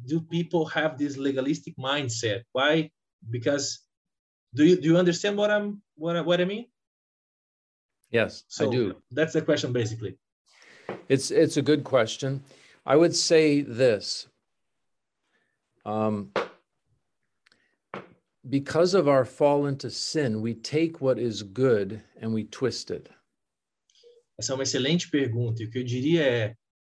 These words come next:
Speaker 1: por conta da nossa queda, a gente torna coisas boas em coisas ruins.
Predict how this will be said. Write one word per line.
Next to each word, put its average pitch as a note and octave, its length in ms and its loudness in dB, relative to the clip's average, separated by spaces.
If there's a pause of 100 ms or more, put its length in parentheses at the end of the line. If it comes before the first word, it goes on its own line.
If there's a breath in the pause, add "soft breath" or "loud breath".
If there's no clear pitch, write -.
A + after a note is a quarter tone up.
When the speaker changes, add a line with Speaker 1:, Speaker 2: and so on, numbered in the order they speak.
(160)
Speaker 1:
por A#2 160 -10
conta F#3 260 0
da E3 140 4
nossa E3 300 2
queda, C#3 600 -2
a A2+ 60 -4
gente A#2 420 -6
torna C#3 540 -2
coisas C3+ 480 2
boas D3 580 2
em E3+ 120 0
coisas C#3 320 0
ruins. B2+ 580 -4